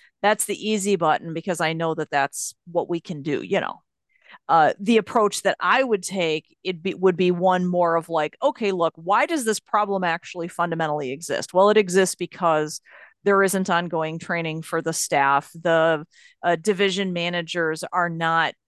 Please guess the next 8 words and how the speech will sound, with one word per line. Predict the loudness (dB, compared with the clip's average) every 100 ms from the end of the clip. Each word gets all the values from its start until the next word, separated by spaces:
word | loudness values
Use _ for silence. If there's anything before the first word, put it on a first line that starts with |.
| -4
onboarding | 0 0 0 -2 -2 -2 -8
stuff | -4 -2 -2 -4
with | -8 -6
these | -10 -8
policies | 2 4 4 0 -6 -6
and | -10
procedures. | -8 -4 -2 0 0 0
So | 4 4 4